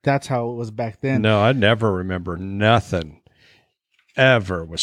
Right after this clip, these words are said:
Speaker 2: childproofed. And you know what? If I, if I don't even know if, if I had a kid now, if I'd even childproof anything, just be like, "Well, whatever.
Speaker 1: Yeah.
Speaker 2: I made it.
Speaker 1: Yeah.
Speaker 2: I made it. You can make it too."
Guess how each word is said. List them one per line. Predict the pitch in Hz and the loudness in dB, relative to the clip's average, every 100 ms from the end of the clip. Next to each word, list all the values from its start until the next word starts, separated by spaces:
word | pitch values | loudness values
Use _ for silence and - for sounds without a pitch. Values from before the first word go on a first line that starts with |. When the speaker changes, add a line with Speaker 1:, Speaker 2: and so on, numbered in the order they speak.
| - | -2
Speaker 2:
childproofed. | 101 92 85 - 87 - | 0 0 -2 -6 -8 -4
And | 143 170 | 0 2
you | 208 | 4
know | 185 | 4
what? | 175 - | 2 -4
If | - | -4
I, | 135 156 147 - - - _ _ _ - | 2 2 0 -8 -20 -20 _ _ _ -14
if | - - - | -10 -10 -8
I | - 143 | -4 -2
don't | 147 143 | 0 2
even | 123 117 | 0 0
know | 117 - | -4 -2
if, | 110 104 127 | 0 0 -2
if | - 110 - | -4 0 2
I | 120 120 113 | 4 2 -2
had | - 127 | 0 2
a | |
kid | 104 - 110 | 2 0 0
now, | 101 92 98 113 | 2 2 2 2
if | 101 | 2
I'd | 101 98 | 2 4
even | 101 90 | 2 0
childproof | - 87 87 - 85 | -2 -2 -4 -6 -6
anything, | 90 82 - 80 82 _ _ _ | -6 -10 -10 -12 -12 _ _ _
just | 131 - | -16 -8
be | 101 | -6
like, | 92 | -6
"Well, | 98 110 101 | -6 -6 -6
whatever. | 135 117 90 90 - _ _ _ _ _ | -6 -4 -6 -10 -18 _ _ _ _ _
Speaker 1:
Yeah. | 127 123 | 0 4
Speaker 2:
I | |
made | 156 127 | 4 2
it. | 143 165 _ _ _ _ _ _ | 0 -6 _ _ _ _ _ _
Speaker 1:
Yeah. | 277 311 - - | -2 0 0 -4
Speaker 2:
I | 107 120 | -2 0
made | 156 | 0
it. | 139 - _ _ _ _ _ _ | -2 -6 _ _ _ _ _ _
You | 101 110 | -10 -6
can | 151 | -6
make | 98 95 | -6 -8
it | 92 | -8
too." | 123 110 | -8 -8